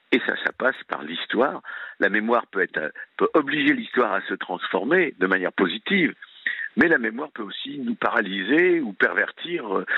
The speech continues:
le débat historique. Donc, vive l'histoire, oui, et écoute approfondie de la mémoire, bien sûr, mais sans, euh, décréter ce qu'elle doit être, euh, ou ce qu'elle ne doit pas être.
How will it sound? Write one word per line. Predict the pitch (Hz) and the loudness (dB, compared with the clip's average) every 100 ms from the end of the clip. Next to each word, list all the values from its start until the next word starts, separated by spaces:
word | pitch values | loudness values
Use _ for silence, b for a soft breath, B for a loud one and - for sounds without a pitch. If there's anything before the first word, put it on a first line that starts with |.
| B - | B 2
le | 104 98 87 | 4 4 4
débat | 95 110 | 4 2
historique. | 101 - 123 127 123 - B B | -2 0 0 0 -2 -6 B B
Donc, | 175 139 - B B - | 0 0 -6 B B -2
vive | 110 180 | 2 4
l'histoire, | 139 110 - 143 165 - - _ - | 4 0 2 4 4 2 -8 _ -6
oui, | 190 269 196 226 B B B B _ 143 | 4 4 4 -4 B B B B _ 4
et | 127 - _ _ | 4 2 _ _
écoute | 208 - - 180 - - 135 | 0 0 -2 -4 -4 -2 -2
approfondie | - - 131 135 131 127 120 | -2 -6 -6 -6 -6 -2 2
de | |
la | 95 | 2
mémoire, | 85 87 92 87 67 - - | 2 -4 0 -2 -2 -8 -12
bien | 78 110 139 - - | 0 2 2 0 -10
sûr, | 156 196 - B B B | -8 -10 -14 B B B
mais | 95 110 120 117 - 156 | 0 4 6 4 0 0
sans, | 156 156 123 | 0 2 4
euh, | 104 98 | 4 4
décréter | 85 160 - - 113 - 135 165 - | 2 0 0 -2 -4 -4 -2 -2 0
ce | 104 | 0
qu'elle | 107 98 | 0 0
doit | 85 87 | -2 -2
être, | 120 143 - - | 0 0 -2 0
euh, | 98 - - 247 | 2 2 -4 -6
ou | - | -2
ce | - | -2
qu'elle | - 90 | 0 0
ne | 90 | 2
doit | 87 | 0
pas | - 107 | 0 -4
être. | 71 - | -4 -10